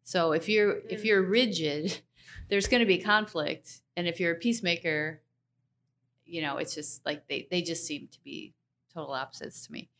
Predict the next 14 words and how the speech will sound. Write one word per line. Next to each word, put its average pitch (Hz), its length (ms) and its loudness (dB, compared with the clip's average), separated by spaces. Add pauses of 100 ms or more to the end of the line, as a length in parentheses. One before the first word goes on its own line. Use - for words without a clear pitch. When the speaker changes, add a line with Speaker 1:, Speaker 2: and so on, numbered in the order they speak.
(680)
Speaker 1:
And 190 200 4
then 214 360 8
I'm 170 420 2
type 151 260 -6
eight, 151 200 -2
the 147 80 -14
challenger, 233 680 2
type 160 240 -4
seven, 160 300 -4
the 151 140 -2
enthusiast, 185 760 -4
and 151 100 -6
type 151 220 -8
six, - 220 -14